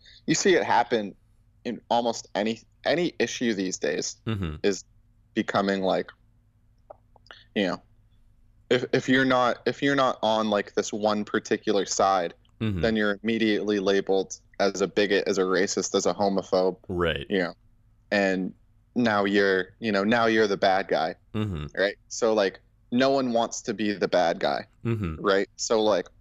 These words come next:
Speaker 1: you're either gonna stay silent about your beliefs or you're gonna join the Twitter mob,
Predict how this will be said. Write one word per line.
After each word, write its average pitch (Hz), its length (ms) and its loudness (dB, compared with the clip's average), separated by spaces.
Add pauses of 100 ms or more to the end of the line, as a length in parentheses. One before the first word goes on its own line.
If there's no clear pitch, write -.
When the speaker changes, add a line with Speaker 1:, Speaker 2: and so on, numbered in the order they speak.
(220)
Speaker 1:
you're 127 240 2
either 127 220 2
gonna 117 200 -2
stay 113 300 0
silent 123 580 -2 (760)
about 123 320 0
your 131 140 0
beliefs 123 580 -2 (1120)
or 110 720 4 (260)
you're 113 160 0
gonna 107 220 0
join 101 320 -2
the 95 80 0
Twitter 92 280 0
mob, 85 260 -2